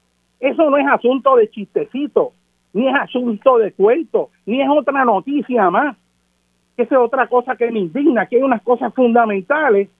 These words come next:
y es como otra noticia más. Ahora vamos a ver quién gana el juego. O sea, que pasó esa, pues ahora vamos a ver el juego de baloncesto, qué pasó,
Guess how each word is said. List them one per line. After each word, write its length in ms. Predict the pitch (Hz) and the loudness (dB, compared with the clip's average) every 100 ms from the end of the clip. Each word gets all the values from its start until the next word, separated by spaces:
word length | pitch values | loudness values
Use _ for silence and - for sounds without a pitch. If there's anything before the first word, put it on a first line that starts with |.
| _ - | _ -4
y 120 | 214 | -2
es 100 | - | 0
como 260 | 269 254 226 | 0 2 0
otra 240 | 262 262 | 0 -2
noticia 520 | 233 208 254 277 240 | -2 -2 -6 0 0
más. 180 | 269 285 | 2 2
Ahora 340 | 202 226 247 | 2 2 0
vamos 280 | 247 247 226 | 0 0 0
a 80 | 233 | 2
ver 160 | 254 240 | 0 -2
quién 180 | 226 | -4
gana 200 | 240 240 - | -2 -4 -4
el 80 | 208 | 0
juego. 420 | 220 214 202 - - - | 0 0 -8 -10 -16 -20
O 1300 | - _ _ _ _ _ _ _ _ _ _ _ - | -20 _ _ _ _ _ _ _ _ _ _ _ -4
sea, 140 | 226 | -2
que 120 | 196 190 | 0 0
pasó 260 | 202 262 | 0 0
esa, 200 | 254 254 | -2 -2
pues 160 | 240 226 | 0 0
ahora 180 | 220 262 | 2 2
vamos 260 | 254 247 | 0 0
a 80 | 240 | 2
ver 120 | 247 | 2
el 100 | 240 | 2
juego 200 | 233 233 | 2 2
de 60 | 240 | 2
baloncesto, 580 | 233 214 214 226 - - | 2 0 -2 -2 -2 0
qué 140 | 214 | 0
pasó, 340 | 226 214 226 | 0 2 0